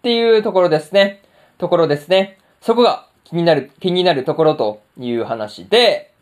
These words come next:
またね、ラストでハーミットが言っていた人間に心なんてないっていうこの言葉ですね。まあ、なんかこう、その言葉にね、まあ、聞くだけでこう、一体どんなことがあったらそうね、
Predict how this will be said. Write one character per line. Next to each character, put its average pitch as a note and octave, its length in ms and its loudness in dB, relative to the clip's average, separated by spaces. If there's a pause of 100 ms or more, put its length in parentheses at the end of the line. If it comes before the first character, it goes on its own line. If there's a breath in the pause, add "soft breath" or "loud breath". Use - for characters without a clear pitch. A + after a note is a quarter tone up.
(540 soft breath)
ま G#4+ 120 0
た F#4+ 80 2
ね、 F3+ 300 -4
ラ G3 140 2
ス G#3 60 -12
ト F#3+ 100 0
で - 320 -8
ハ F3+ 180 0
ー F3 40 -2
ミ C#3+ 140 -10
ッ - 20 -20
ト C3+ 100 -6
が B2+ 100 2
言 C#3 100 -2
っ - 20 -20
て D3+ 200 0
い C#3+ 100 -2
た C#3+ 260 0 (180 soft breath)
人 E3+ 180 -2
間 F3+ 160 0
に F3+ 140 -2
心 G3+ 280 2
な C#3+ 100 -2
ん C3 100 -12
て A#2+ 120 -2
な F3+ 100 2
い G#3+ 40 0
っ - 360 -18
て F3+ 80 2
い D3 200 0
う C3+ 60 -2
こ D3 120 -2
の B2+ 120 -2
言 F3 200 0
葉 D#3 100 0
で - 80 -12
す - 100 -20
ね。 E3+ 280 -2 (280 soft breath)
ま C#3+ 60 -6
あ、 - 20 0
な F3 100 2
ん - 20 -6
か E3 120 0
こ B2 220 -4
う、 A#2+ 40 -6
そ G3 100 -6
の A3 120 -2
言 A3+ 220 0
葉 G3+ 120 0
に C3 80 -8
ね、 D#3 240 -8 (200)
ま D#3 140 -2
あ、 C3+ 100 -4
聞 - 120 -20
く G3+ 100 2
だ A3 120 2
け C#4 100 2
で F3+ 100 0
こ C#3 300 0
う、 D3 60 -2
一 D#3 100 -10
体 D#3 240 0 (180 soft breath)
ど D3+ 100 -2
ん G#3 80 -2
な C4+ 100 2
こ G#4+ 100 2
と F4+ 120 2
が D#3 80 4
あ D3+ 40 0
っ - 80 -14
た E3+ 100 2
ら C3+ 80 0
そ E3 760 -2
う F3+ 40 -4
ね、 G3+ 200 -2